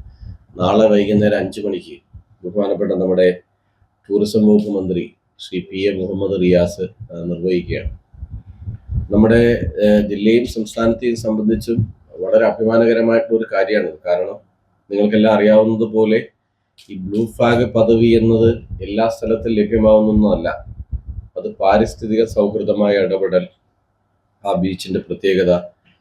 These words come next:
അവിടുത്തെ ശുചിത്വം, വെള്ളത്തിൻ്റെ ഗുണനിലവാരം, അത് മെയിൻറ്റെയിൻ ചെയ്യുന്നതിൻ്റെ രീതി,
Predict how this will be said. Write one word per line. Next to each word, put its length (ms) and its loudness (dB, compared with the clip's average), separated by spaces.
അവിടുത്തെ 320 -4
ശുചിത്വം, 600 -6
വെള്ളത്തിൻ്റെ 640 0
ഗുണനിലവാരം, 920 0
അത് 200 -6
മെയിൻറ്റെയിൻ 480 2
ചെയ്യുന്നതിൻ്റെ 580 -2
രീതി, 400 -6